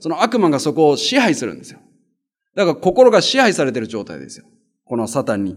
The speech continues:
が入ったっていうのは。だからサタンは一つの罪を足がかりにして、私たちの心すべてを支配しようとするんですよ。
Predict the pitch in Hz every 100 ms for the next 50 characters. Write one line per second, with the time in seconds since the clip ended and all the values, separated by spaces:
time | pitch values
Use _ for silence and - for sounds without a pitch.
0 | - 107 - - 123 - 113 - 80 -
1 | - _ _ _ _ _ - 190 302 269
2 | 202 180 165 269 247 196 - 240 185 156
3 | 131 151 190 185 185 190 - 190 - -
4 | - 170 190 170 160 160 175 170 - 226
5 | 220 180 143 - 240 214 - 120 101 104
6 | 82 71 -